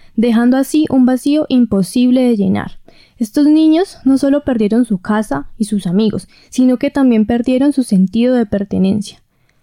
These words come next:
Muchos terminaron en ciudades desconocidas, en condiciones muy difíciles y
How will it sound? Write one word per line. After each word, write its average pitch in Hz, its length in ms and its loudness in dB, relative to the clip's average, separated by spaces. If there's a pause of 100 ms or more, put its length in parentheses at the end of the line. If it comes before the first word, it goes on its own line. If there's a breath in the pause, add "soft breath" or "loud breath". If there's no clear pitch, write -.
(160)
Muchos 294 360 0
terminaron 247 480 0
en 262 120 0
ciudades 214 340 -2
desconocidas, 208 880 -2 (140)
en 214 120 2
condiciones 214 540 0
muy 240 360 4
difíciles 220 640 -4 (280 soft breath)
y 285 300 -4